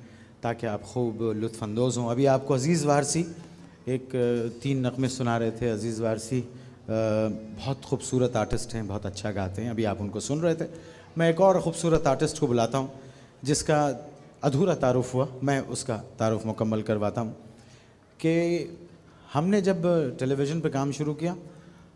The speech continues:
तो जो हमारे बड़े-बड़े artist थे उनके साथ काम करते हुए हम बहुत एहतियात से काम करते थे कि कहीं ऐसा ना हो कि screen पे हम इनकी अच्छी अदाकारी से नज़र ना आए।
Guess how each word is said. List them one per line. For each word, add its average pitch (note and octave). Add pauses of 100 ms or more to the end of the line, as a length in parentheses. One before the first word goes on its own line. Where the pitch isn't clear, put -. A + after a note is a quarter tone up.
(200)
तो C3+
जो C#3
हमारे D3
बड़े-बड़े C#3+
artist C#3
थे D#3
उनके D3
साथ C3
काम C3+
करते A#2+
हुए B2
हम A#2+
बहुत C3
एहतियात A#2+
से -
काम F#2+
करते F#2
थे - (580)
कि B2+
कहीं C#3
ऐसा D3
ना D3
हो D3+
कि C#3+
screen C#3
पे C3+
हम C3+
इनकी C3+
अच्छी B2+
अदाकारी A#2+
से A#2+
नज़र A2+
ना G2+
आए। F2